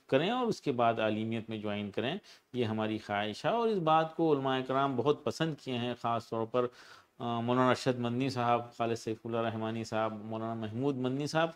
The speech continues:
खुसूसन इस, आ, कॉन्सेप्ट के क़ाइल हैं कि श-, शौक़ के साथ, रग़बत के साथ आलिमियत करने वाले, वाले हों तो वो यकीनन,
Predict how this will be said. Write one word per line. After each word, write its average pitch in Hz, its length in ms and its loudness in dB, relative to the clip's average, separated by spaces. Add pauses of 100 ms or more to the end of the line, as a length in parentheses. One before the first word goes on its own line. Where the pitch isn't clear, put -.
(360)
खुसूसन 180 460 0 (400)
इस, 160 460 2 (380)
आ, 123 340 4
कॉन्सेप्ट 131 680 0
के 143 100 0
क़ाइल 127 320 4
हैं 143 200 -4 (360)
कि 131 400 2
श-, - 360 -10
शौक़ 160 340 6
के 139 100 2
साथ, 123 280 2 (100)
रग़बत 139 420 2
के 151 120 -2
साथ 117 300 0 (400)
आलिमियत 117 560 0
करने 113 280 -2
वाले, 110 320 0 (340)
वाले 110 200 2
हों 123 200 -2
तो 151 100 -4
वो 123 120 2
यकीनन, 110 540 -4